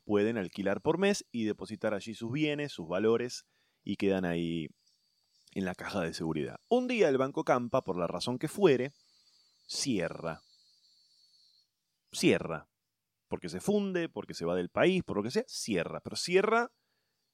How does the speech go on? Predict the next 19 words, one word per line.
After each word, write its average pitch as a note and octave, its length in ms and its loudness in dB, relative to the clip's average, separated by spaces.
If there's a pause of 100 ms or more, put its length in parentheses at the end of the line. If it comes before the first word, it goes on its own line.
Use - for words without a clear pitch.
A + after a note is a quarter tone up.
(200)
no A2+ 200 2
es F3 100 6
que B2+ 100 0
desaparecen G2 880 0
y, G2 160 -4
y E2 240 -8
te - 80 -10
estafaron, E2+ 500 -4
no. F#2+ 260 0
Digo, F2 240 -2
cierran F#3+ 520 0
legalmente, C3 580 0
o D#2+ 60 -12
sea, D#2+ 280 -6
con - 120 -12
todos C#3+ 100 0
los C3+ 100 0
PayPal - 300 -4
cerramos. A2+ 640 -4